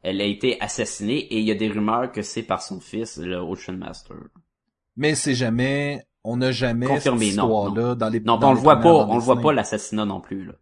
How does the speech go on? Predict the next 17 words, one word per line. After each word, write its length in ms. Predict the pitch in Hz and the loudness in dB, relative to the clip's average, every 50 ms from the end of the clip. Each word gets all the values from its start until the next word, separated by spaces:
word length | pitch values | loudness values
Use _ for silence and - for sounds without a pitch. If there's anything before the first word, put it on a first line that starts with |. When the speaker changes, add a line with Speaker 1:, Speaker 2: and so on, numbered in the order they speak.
| _ _ _ _ _ _ _ - | _ _ _ _ _ _ _ -10
Speaker 2:
Non, 320 | 107 135 151 147 135 117 98 | -6 -2 -2 -2 -2 -2 -4
c'est 140 | - 120 113 | -8 -10 -10
ça. 320 | - - 175 165 127 - _ _ _ - _ _ _ _ _ _ _ - | -6 -6 -6 -6 -6 -8 _ _ _ -20 _ _ _ _ _ _ _ -6
Et 520 | 120 127 127 131 135 135 135 131 131 127 123 | -2 -2 0 2 2 2 2 2 0 -2 -2
donc, 720 | 107 101 101 131 127 131 139 139 139 135 123 - - 139 123 | -4 -4 0 0 0 0 0 -2 -4 -4 -6 -8 -14 -18 -16
d'avoir 1080 | 123 110 107 127 120 123 113 113 120 123 139 160 185 208 220 233 240 233 208 - - _ - | -12 -4 -2 0 0 0 0 -2 -4 -4 -4 -4 -4 -4 -4 -4 -4 -6 -8 -10 -12 _ -4
un 200 | 127 123 120 113 | -2 -2 -2 -2
père 540 | - - 139 135 143 165 180 180 165 131 117 | -4 -2 -2 -2 -2 -2 -6 -8 -8 -8 -6
dans 160 | 113 120 117 | -4 -2 -2
le 80 | 110 104 | -2 -4
film 400 | - - 147 151 156 165 156 - | -6 -8 -8 -6 -6 -6 -8 -10
qui 140 | - 120 | -10 -8
lui 160 | 107 104 104 101 | -6 -6 -6 -8
dit, « 180 | 104 120 143 - | -8 -10 -6 -6
Oublie-la, 540 | 135 113 104 117 131 135 131 127 123 131 | -6 -6 -4 -2 0 0 2 2 2 0
ta 220 | 139 - 123 107 104 | -2 -2 -2 -2 -2
mère, 400 | 110 113 113 117 123 123 123 | 0 -2 -2 -2 -2 -4 -6